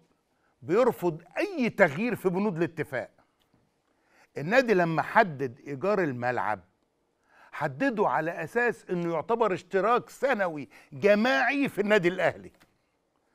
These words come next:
فكتب لنادي الفروسية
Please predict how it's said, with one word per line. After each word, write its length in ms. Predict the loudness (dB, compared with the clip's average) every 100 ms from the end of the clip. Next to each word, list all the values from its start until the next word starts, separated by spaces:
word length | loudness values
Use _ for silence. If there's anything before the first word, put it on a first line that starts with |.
| _ _ _ _ _ _
فكتب 520 | -12 -4 -4 -2 -6 -10 _ _ _ _ _ _ _ _
لنادي 360 | -12 -6 -6 -6
الفروسية 680 | -10 -14 -10 -6 -4 -4